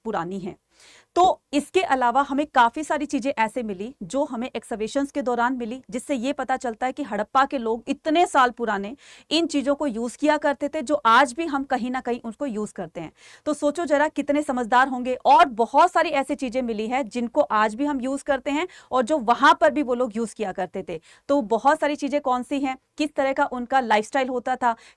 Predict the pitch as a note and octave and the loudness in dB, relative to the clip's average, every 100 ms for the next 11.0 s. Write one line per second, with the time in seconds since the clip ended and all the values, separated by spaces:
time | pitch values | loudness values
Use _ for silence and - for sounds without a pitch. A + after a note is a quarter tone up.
0 | - C#4+ D4 D4+ C4+ C4 C#4 - A#3 B3 | 2 8 8 8 2 0 2 2 0 0
1 | A#3 A#3 C4+ B3+ A#3+ B3+ B3 A3+ - _ | 2 2 0 -2 -2 -2 0 -2 -4 _
2 | F3 C4+ - D#4 D#4 D#4+ A3+ A#3 D4 - | -4 -4 -2 -2 -2 -2 4 4 4 2
3 | C#4+ - A#3 A#3+ A#3+ C#4+ C#4 A#3+ A#3+ A#3+ | 0 0 -6 -6 -2 -2 -2 -4 -4 -4
4 | C#4 C4 A#3+ B3 A#3 G#3+ A3 G#3 - - | -2 -2 -2 0 -2 -2 -4 -8 -14 -12
5 | - C4+ E4 G3+ A3 C4+ D#4+ - C4 C4 | -2 0 0 -2 0 4 2 4 -2 -2
6 | A#3+ A#3+ C#4+ - - A#3 B3 G3+ G#3+ G#3 | -6 -6 -8 -6 -2 -2 -2 0 -2 -2
7 | G3 G3+ G3+ A3+ C4+ G#3+ A#3+ F4 - D4 | -4 -4 -4 -6 -4 2 4 4 2 -4
8 | - - G#3 - A3+ G#3 D4 - - F#3+ | -4 -6 -8 -4 -6 -6 -10 -16 -12 -6
9 | B3 - A#3+ G#3+ G#3 G#3+ B3 - B3 A#3+ | -4 -2 -4 -2 -4 -6 -8 -6 -6 -2
10 | C4+ C4 A3 A3 - F#3 F3 G3 C#4 | -2 -2 -4 -4 -4 -6 -6 -6 -6